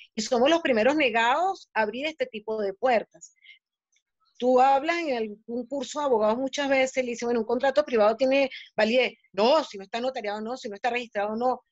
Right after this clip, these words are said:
Tú dices, "¿Qué es? Por Dios". Cuando más bien uno les dice, "Mira, en cualquier servilleta, mientras tenga los elementos esenciales que tiene que tener contrato, te sirve". Imagínate tú más aún ante una herramienta tecnológica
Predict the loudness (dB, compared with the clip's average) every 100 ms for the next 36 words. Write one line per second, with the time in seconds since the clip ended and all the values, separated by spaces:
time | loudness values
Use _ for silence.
0 | _ -16 -16 -2 2 2 2 -6 -14 -4
1 | -2 -2 -8 _ _ -12 -10 -6 -6 -4
2 | -2 -2 -4 -4 -6 -8 -8 -6 -4 -4
3 | -8 -6 -6 -2 -2 -2 -4 -4 -8 0
4 | 0 0 -6 -6 -6 -6 -6 -4 0 2
5 | 2 2 2 2 0 0 0 0 -4 0
6 | 0 0 -4 -6 -6 -4 -6 -4 -2 -2
7 | -2 0 0 0 0 -2 -2 0 2 0
8 | -8 _ -20 -6 0 2 4 2 0 -2
9 | 0 2 4 2 2 0 2 2 2 0
10 | -2 0 2 4 2 2 0 -2 -2 0
11 | 2 0 0